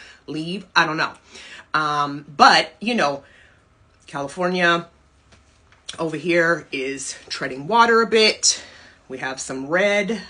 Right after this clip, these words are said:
up around the East Coast up here. These are farmers.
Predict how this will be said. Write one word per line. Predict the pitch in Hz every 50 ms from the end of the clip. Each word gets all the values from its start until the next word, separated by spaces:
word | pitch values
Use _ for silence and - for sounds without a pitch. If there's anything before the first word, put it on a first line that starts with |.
| - -
up | - 131 131 - -
around | 135 127 135 135 135 139 139 139 139 139 135
the | 127 - -
East | 226 220 - - -
Coast | - 226 202 220 214 - -
up | 196 190 190
here. | - - 220 214 196 202 202 202 208 - - - - - - - - - - - - - _ _ _ _ _ _ _ _ -
These | 160 220 294 349
are | 330
farmers. | - - 262 247 262 302 285 233 - - - - - - - - - - -